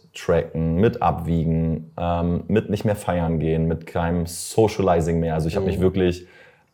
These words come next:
Speaker 1: wochenlang, monatelang mehr oder weniger zu Hause eingesperrt.
Speaker 2: Einfach isoliert.
Speaker 1: Hab, genau, hab, ich würd jetzt gerne sagen, mein Brokkoli-Reis-Hähnchen gegessen, aber ich hab sogar den Brokkoli geskippt, weil ich dachte, ich brauch doch keine Vitamine. Hauptsache, ich hab die Makros drin.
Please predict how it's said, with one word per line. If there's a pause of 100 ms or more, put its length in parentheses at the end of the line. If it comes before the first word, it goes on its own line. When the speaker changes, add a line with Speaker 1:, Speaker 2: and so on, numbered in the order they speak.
(140)
Speaker 1:
wochenlang,
monatelang (300)
mehr
oder
weniger
zu
Hause
eingesperrt. (100)
Speaker 2:
Einfach
isoliert.
Speaker 1:
Hab,
genau,
hab,
ich
würd
jetzt
gerne
sagen,
mein
Brokkoli-Reis-Hähnchen
gegessen,
aber
ich
hab
sogar
den
Brokkoli
geskippt,
weil
ich
dachte,
ich
brauch
doch
keine
Vitamine.
Hauptsache,
ich
hab
die
Makros
drin.